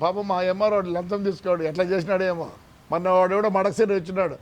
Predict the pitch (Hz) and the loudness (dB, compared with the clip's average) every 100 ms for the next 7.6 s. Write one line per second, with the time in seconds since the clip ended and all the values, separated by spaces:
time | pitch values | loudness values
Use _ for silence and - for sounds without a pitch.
0 | - - - - 180 196 196 190 208 208 | -18 -20 -20 -10 -2 -2 0 2 2 4
1 | 214 196 202 185 185 160 143 _ _ _ | 2 2 -2 -4 -6 -8 -14 _ _ _
2 | _ - 208 185 151 214 202 233 196 185 | _ 0 0 0 0 -2 0 -4 -4 -6
3 | 156 165 165 165 113 107 _ _ _ _ | -6 -8 -6 -8 -8 -14 _ _ _ _
4 | _ _ - 220 190 139 185 202 220 180 | _ _ 0 0 0 -2 2 4 2 0
5 | - _ _ 175 196 214 220 208 226 - | -10 _ _ -2 0 0 -4 -8 -10 -14
6 | _ _ _ _ _ _ - 214 311 339 | _ _ _ _ _ _ 2 4 4 4
7 | 339 220 190 160 139 202 | 2 2 0 0 0 0